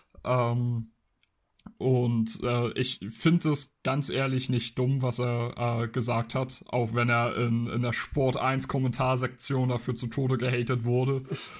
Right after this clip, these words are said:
Speaker 1: Äh, ich hab bei meiner Arbeit auch kein Mitspracherecht. Ähm, ja. Aber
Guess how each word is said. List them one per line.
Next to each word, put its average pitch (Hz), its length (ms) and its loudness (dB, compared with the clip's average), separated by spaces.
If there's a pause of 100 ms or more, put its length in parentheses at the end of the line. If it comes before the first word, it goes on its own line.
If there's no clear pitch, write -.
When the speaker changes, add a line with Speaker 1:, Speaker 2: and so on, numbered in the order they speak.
(440)
Speaker 1:
Äh, 156 640 2
ich - 100 2
hab 165 220 2
bei 160 180 2
meiner 160 380 2
Arbeit 175 400 4
auch 190 180 2
kein 185 240 6
Mitspracherecht. 156 1300 -2 (1160)
Ähm, 123 680 2 (160)
ja. 127 680 0 (1700)
Aber 135 440 2